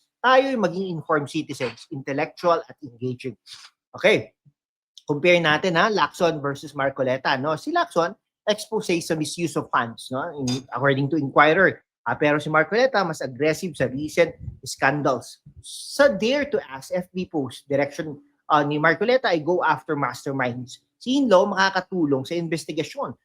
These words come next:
no? Parang chess, no? Si Marcoleta, ang rook na straight to the point. Okay, ha? Nako, nako, nako, bakit dapat ulit, ah, si Marcoleta? Dahil, ah,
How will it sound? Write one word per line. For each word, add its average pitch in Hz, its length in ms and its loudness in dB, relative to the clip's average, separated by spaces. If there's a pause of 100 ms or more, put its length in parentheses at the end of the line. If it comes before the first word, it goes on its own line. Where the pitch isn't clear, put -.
(200)
no? 240 240 -2 (140)
Parang 330 400 2
chess, - 480 -2
no? 143 80 -2
Si 139 160 -4
Marcoleta, 233 720 2
ang 139 160 -8
rook 170 320 -2
na 151 160 -4
straight 147 400 -4
to 165 80 -6
the 170 160 0
point. 214 320 -2 (640)
Okay, 156 640 4
ha? 214 560 2
Nako, 170 320 -2
nako, 165 320 -2
nako, 160 240 0
bakit 190 320 0
dapat 151 480 0
ulit, 139 400 -2 (320)
ah, 139 160 0
si 185 160 -8
Marcoleta? 127 720 -2
Dahil, 202 640 0 (240)
ah, 175 160 4